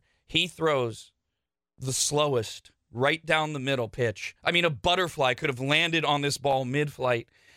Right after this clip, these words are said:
And I, I was disciplined. I took it. And I just turned around and I looked at my coach, and he just said,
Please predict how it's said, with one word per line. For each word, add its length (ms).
And 120
I, 300
I 140
was 120
disciplined. 480
I 100
took 280
it. 140
And 140
I 120
just 280
turned 320
around 300
and 100
I 60
looked 260
at 80
my 140
coach, 340
and 80
he 140
just 160
said, 180